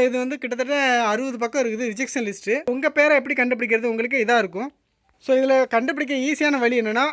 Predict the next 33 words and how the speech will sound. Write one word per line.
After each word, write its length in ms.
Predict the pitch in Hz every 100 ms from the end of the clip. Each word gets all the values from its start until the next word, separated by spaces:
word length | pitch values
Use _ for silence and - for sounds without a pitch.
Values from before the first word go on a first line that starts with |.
| -
அந்த 120 | 214 202
date 180 | 247 302
of 80 | 277 208
birth, 160 | 190 180 170
உங்களோட 400 | 214 262 247 247 214
date 180 | 233 269
of 40 | 262
birth 120 | 269 262
உங்களுக்கு 300 | 233 254 220
தெரியும். 240 | 208 247 240
இதுல 180 | 247 226
எந்த 120 | 240 285 240
பேட்டர்ன்ல 360 | 254 262 277 247
இருக்கு 160 | 240 254
அதை 100 | 226
முதல்ல 180 | 233 226 208
பாருங்க. 260 | 196 185 220 302 _ _ _ _ -
முப்பது 360 | 214 - 285 285 247
மே 80 | 262
ஆயிரத்தி 240 | 240 254 247
தொள்ளாயிரத்தி 300 | 240 233 254
எண்பத்தி 280 | 220 226 190
ரெண்டு. 220 | 180 170 196 -
So 80 | - 262 226
முப்பது, 420 | 233 - 277 285
அதுக்கு 260 | 285 247 247 254
ஒரு 160 | 240 233
கோடு, 280 | 233 247 277 320
அதுக்கு 200 | 240 247
ஒரு 60 | 254 220
மே 100 | 247 277
மாசத்துக்கு 440 | 254 240 226 262
எம் 100 | 220